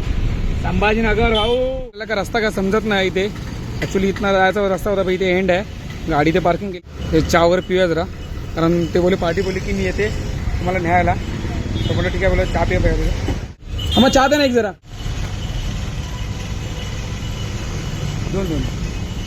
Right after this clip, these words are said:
चहा पितो जरा. चहा घेतली आणि यांना विचारलं पाठीमागे मी, हे समोरचं आहे ते बरोबर एसपी ऑफिस आहे. चहा पिऊया बघा, ते, ते काका आलेले आहेत आपल्याला न्यायला.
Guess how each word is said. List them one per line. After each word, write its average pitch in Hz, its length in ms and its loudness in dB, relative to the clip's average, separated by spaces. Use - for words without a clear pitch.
चहा 190 100 2
पितो 196 160 2
जरा. 175 180 2
चहा 156 100 -2
घेतली 151 220 0
आणि 175 380 0
यांना 170 260 2
विचारलं 196 300 -2
पाठीमागे 170 340 -2
मी, 160 100 -2
हे 156 180 0
समोरचं 185 400 0
आहे 190 200 0
ते 185 120 -2
बरोबर 175 300 0
एसपी 175 340 0
ऑफिस 196 260 2
आहे. 175 100 0
चहा 170 120 0
पिऊया 180 180 2
बघा, 170 120 2
ते, 170 420 2
ते 160 60 6
काका 156 340 4
आलेले 156 220 4
आहेत - 260 2
आपल्याला 151 240 4
न्यायला. 139 320 4